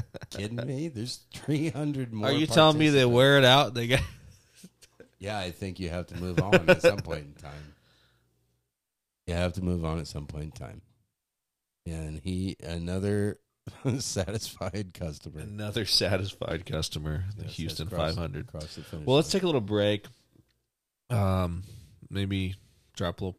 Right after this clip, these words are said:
Speaker 1: promo for some of our friends.
Speaker 2: That's right. In Kentucky, they got a, they got a big episode coming up, World Record.
Speaker 1: We don't talk about them enough.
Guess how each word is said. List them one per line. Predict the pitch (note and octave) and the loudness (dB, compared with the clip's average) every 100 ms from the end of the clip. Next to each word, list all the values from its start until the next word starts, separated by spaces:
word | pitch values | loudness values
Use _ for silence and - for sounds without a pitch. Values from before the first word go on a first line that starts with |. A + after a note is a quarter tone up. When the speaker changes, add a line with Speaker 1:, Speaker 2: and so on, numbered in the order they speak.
| - | -2
Speaker 1:
promo | G#2+ G2 F#2 F#2+ G#2+ | -2 -2 -2 -2 -4
for | G#2 | -4
some | F#2+ F#2 | -4 -4
of | F#2+ | -4
our | F2 | -6
friends. | - G2+ F2+ F#2 C3+ - - - _ - | -6 -4 -2 -2 -4 -4 -6 -8 _ -14
Speaker 2:
That's | - | -10
right. | F#2+ A#2 | -8 -8
In | F2 F#2 | -8 -10
Kentucky, | G#2+ G2+ C3 C#3 A2 G2+ F#2 F2+ _ _ _ - | -10 -8 -8 -8 -10 -12 -12 -18 _ _ _ -8
they | F2+ E2+ | -6 -4
got | F2 | -4
a, | E2+ E2 _ _ _ _ - | -4 -6 _ _ _ _ -8
they | |
got | F2+ | -6
a | F2 | -2
big | F#2 F#2 | -2 0
episode | F#2 - - E2 D#2 | -2 -4 -8 -8 -8
coming | - D#2+ D#2+ | -10 -10 -10
up, | D2+ | -10
World | E2+ F2+ F2+ | -6 -6 -4
Record. | F2 D#2 D#2 D2+ - _ _ _ _ _ _ _ _ _ _ _ | -6 -8 -10 -16 -16 _ _ _ _ _ _ _ _ _ _ _
Speaker 1:
We | F#3+ | 0
don't | A#3 F3+ | 0 4
talk | D3+ | 4
about | A#2 G2+ E2+ | 4 0 0
them | E2+ | -4
enough. | D2+ C#2 - - | -6 -10 -12 -16